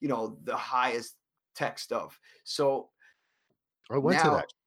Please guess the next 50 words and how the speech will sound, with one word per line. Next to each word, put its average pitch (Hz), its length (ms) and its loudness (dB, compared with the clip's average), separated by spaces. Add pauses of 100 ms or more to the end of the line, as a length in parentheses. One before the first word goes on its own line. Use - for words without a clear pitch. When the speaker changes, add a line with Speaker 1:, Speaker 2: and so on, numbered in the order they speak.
(760)
Speaker 1:
Oh, 143 80 2
Speaker 2:
Yeah. 139 280 2
Speaker 1:
yeah, 131 60 -4
you 131 80 -2
did? 143 220 -2
I 120 80 -2
always 131 240 -4
wanted 135 240 -6
to 107 80 -6
go. 123 320 -8 (1900)
Speaker 2:
<coughs> - 400 0
Yeah, 101 160 -2
I 90 40 -4
went 92 200 -10
to 80 100 -14
C - 200 -10 (140)
E 73 40 -8
S, - 300 -12
C 127 300 -2
E 139 40 2
S, - 300 -2
you 151 60 -10
said, - 220 -4
Speaker 1:
Yeah, 196 140 2
Speaker 2:
right? 113 120 -4
Speaker 1:
right, 147 200 -4
yes. 131 260 -6 (1000)
Speaker 2:
Yeah, 82 240 -4
that 85 160 -4
was - 140 -12
pretty 101 220 -4
crazy, 87 500 -6
man. 73 360 -14
I 104 60 -6
mean, 113 160 -4
that 131 200 0
was, 95 240 -4
I 123 180 2
went 95 240 -4
in 85 180 -10
the 73 120 -10
nineties. 170 840 -8 (1200)
Um, 71 360 -6
Speaker 1:
Was 71 200 -16
Speaker 2:
I 80 80 -12
think - 180 -8
I 170 60 -2
went 123 240 -6
in, 90 120 -12
like, - 120 -14